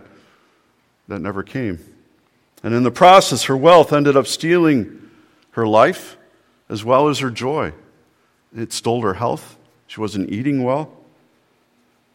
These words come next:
She took the gift of God and made it the god of her life.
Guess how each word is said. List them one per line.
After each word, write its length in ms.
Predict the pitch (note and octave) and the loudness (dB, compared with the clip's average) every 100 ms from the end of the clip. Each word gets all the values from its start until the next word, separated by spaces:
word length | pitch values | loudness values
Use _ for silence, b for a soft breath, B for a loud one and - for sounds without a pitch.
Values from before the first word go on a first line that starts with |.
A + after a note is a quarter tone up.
| _ _ _ _ _ | _ _ _ _ _
She 160 | - | -18
took 240 | A#2 F3 D3+ | -8 -6 -4
the 80 | |
gift 260 | B2 E3 - | 0 0 0
of 160 | C#3 A2+ | -4 2
God 420 | D#3 D#3+ D3 A#2 | 4 8 6 4
and 240 | A2 G#2+ - - _ _ _ _ _ _ _ _ _ _ _ _ _ _ _ _ _ _ _ _ _ _ - | -2 -4 -12 -20 _ _ _ _ _ _ _ _ _ _ _ _ _ _ _ _ _ _ _ _ _ _ -8
made 220 | B2 C3 | -4 -2
it 120 | A#2 - - _ _ _ _ _ _ _ _ _ _ _ _ _ _ _ _ | -4 -6 -20 _ _ _ _ _ _ _ _ _ _ _ _ _ _ _ _
the 60 | G#2+ | -6
god 240 | A2+ A2+ | -2 -2
of 80 | G#2+ | -2
her 100 | A2 | -4
life. 420 | B2+ G#2 - - | -2 -4 -6 -20